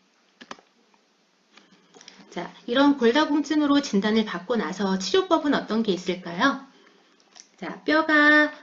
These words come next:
부서지는 것을 막는 약이 있고요. 뼈가 만들어지는 것을 돕는 약이 있어요. 자, 여성 호르몬 유도체도 있고, 네, 비스포스포네이트 제제가 있고요.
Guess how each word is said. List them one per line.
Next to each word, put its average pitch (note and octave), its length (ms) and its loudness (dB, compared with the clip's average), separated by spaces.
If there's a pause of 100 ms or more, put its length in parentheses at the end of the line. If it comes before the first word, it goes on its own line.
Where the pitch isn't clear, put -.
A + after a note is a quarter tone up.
부서지는 C#4 600 -2
것을 C4 460 0
막는 G3+ 580 0
약이 F#3+ 320 -4
있고요. A3+ 560 -4 (480)
뼈가 D#4 360 2
만들어지는 B3 720 -4
것을 C4 520 -4
돕는 G#3 680 2
약이 F#3+ 300 -2
있어요. - 300 -8 (580)
자, - 220 -16
여성 D#4 420 -4
호르몬 D#4 480 2
유도체도 G#3 520 -2
있고, F#3+ 640 -2 (300)
네, - 180 -14 (220)
비스포스포네이트 C#4+ 1300 -4
제제가 F#3 420 -6
있고요. C4 500 -4